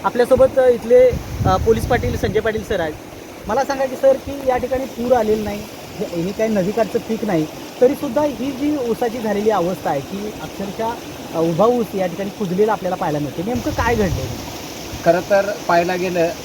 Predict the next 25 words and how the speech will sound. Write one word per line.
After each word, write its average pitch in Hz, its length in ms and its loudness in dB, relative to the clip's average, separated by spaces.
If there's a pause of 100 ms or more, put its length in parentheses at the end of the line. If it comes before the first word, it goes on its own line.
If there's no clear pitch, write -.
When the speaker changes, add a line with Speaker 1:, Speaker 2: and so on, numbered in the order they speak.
(120)
Speaker 2:
तर 180 40 0
ही 170 220 0
जी 180 220 -6
शेती 170 220 0
दिसते 175 280 -2
ही 175 160 2
नदीपासून, 170 800 0 (360)
अ, 156 440 6 (180)
डोंगर 170 320 4
भागावरती 170 480 4
आहे, 139 240 2 (560)
तरीसुद्धा 190 680 2
नदीकाठचे 180 580 2
जे 196 120 -2
क्षेत्र 196 300 -2 (200)
आहे 165 300 4
ते 180 240 4
पु-, 180 240 -4 (300)
महापुरामुळे 180 580 -2
बाधित 170 340 2
होतं 165 220 -2
हे 170 180 -2
मान्य 165 300 2
आहे. 117 220 -2 (480)
मात्र 190 300 2